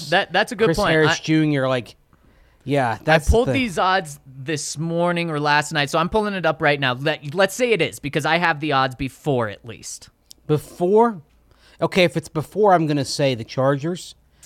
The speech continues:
Speaker 1: Okay, I've actually got the Chargers line live right now.
Speaker 2: Okay, what is it?
Speaker 1: Well, no, no, no. Wait, well, I'm not gonna tell you. You gotta tell me which
Speaker 2: Well,
Speaker 1: one's the
Speaker 2: bef-,
Speaker 1: highest line.
Speaker 2: right now?
Speaker 1: Yeah.
Speaker 2: Okay. You know what? Justin Herbert's not on the list.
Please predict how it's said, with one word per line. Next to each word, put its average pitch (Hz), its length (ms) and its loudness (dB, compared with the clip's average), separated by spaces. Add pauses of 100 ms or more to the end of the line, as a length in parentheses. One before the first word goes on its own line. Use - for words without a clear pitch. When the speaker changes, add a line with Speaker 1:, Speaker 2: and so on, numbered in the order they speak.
Speaker 1:
Okay, 170 200 2
I've 147 120 4
actually 170 280 0
got 143 200 2
the 143 40 -10
Chargers 120 380 -4
line 113 320 -2
live 110 340 -2
right 110 200 -8
now. 107 200 -12
Speaker 2:
Okay, 139 180 -6
what 123 180 -4
is 98 100 -8
it? 98 140 -14 (800)
Speaker 1:
Well, 208 140 2
no, 214 100 2
no, 202 80 -2
no. 175 100 -2
Wait, 151 260 -6
well, 160 220 0
I'm 170 80 0
not 208 140 -2
gonna 143 100 -4
tell 175 180 -6
you. 277 100 -10
You 127 60 -8
gotta 170 220 0
tell 185 80 0
me 165 120 -2
which 165 160 -2
Speaker 2:
Well, 175 140 -4
Speaker 1:
one's 185 100 4
the 151 60 2
Speaker 2:
bef-, 143 40 -2
Speaker 1:
highest 156 280 2
line. 175 220 0
Speaker 2:
right 185 180 4
now? 214 440 2 (380)
Speaker 1:
Yeah. 147 180 0 (840)
Speaker 2:
Okay. 113 380 -6 (1300)
You 165 120 0
know 190 100 4
what? 185 360 4
Justin 190 320 0
Herbert's 151 420 -2
not 135 180 0
on 117 160 -6
the 113 60 -8
list. 104 420 -14